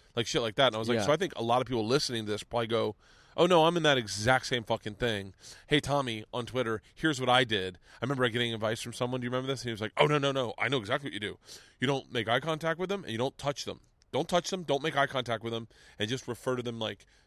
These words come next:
Speaker 1: like they're not even in the room." And then after a while, it, it happens with children. If you don't touch them, they start losing their minds. <laughs> So, and I was like, "I'm not trying
Speaker 2: That
Speaker 1: that."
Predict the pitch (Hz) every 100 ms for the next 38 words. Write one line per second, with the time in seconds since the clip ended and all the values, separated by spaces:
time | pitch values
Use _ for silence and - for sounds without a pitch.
0 | - 110 113 117 120 120 113 110 107 165
1 | 123 107 - _ - 117 120 117 113 -
2 | _ _ _ _ _ - 104 - 147 196
3 | 185 131 123 - _ - 110 71 131 151
4 | 156 139 131 214 175 101 90 62 113 165
5 | 185 202 156 127 113 131 131 135 131 123
6 | 143 156 90 107 - 156 - 254 - -
7 | - _ _ _ - 339 311 - 269 196
8 | - - - - 87 85 92 147 - 156
9 | 156 139 90